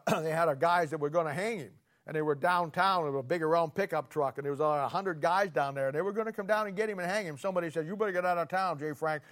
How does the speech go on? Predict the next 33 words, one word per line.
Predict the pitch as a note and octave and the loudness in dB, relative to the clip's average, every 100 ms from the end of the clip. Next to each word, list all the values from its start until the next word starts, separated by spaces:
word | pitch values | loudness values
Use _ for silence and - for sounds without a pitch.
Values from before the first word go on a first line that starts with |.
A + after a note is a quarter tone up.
| - | -10
They're | F#3 G3 | -8 -6
coming | G3+ F3 | -4 0
down | E3+ D#3+ | 0 0
here | D#3+ | -2
to | D3 | -4
hang | F3 C#3+ | -6 -6
you." | |
You | |
know | E3+ | -4
what | C4+ | -4
he | C4 | -4
did? | D4 C#4+ - _ _ _ | -8 -12 -14 _ _ _
He | D3+ | -2
went | D3+ C3+ | -2 2
right | F#3 - | 2 2
down | G3 F#3+ | 2 0
and | E3 | 0
got | E3 | -2
on | D3 | -2
the | |
back | A#2+ E3+ E3 | 2 2 2
of | |
that | D#3+ D#3 | -2 -2
truck | D#3+ D#3+ | -2 -4
and | B2 A#2 | -6 -10
preached | - E3 - | -8 -8 -6
to | |
them, | D3+ D#3 E3+ - _ _ _ - | -2 -2 -4 -12 _ _ _ -18
and | G2 - _ | -18 -20 _
twenty | - F3 F3+ | -2 0 2
guys | D3+ C#3 A2+ | 2 0 -2
got | A2+ C3 | -4 -6
saved. | - C3 F2 D#2 | -6 -12 -12 -16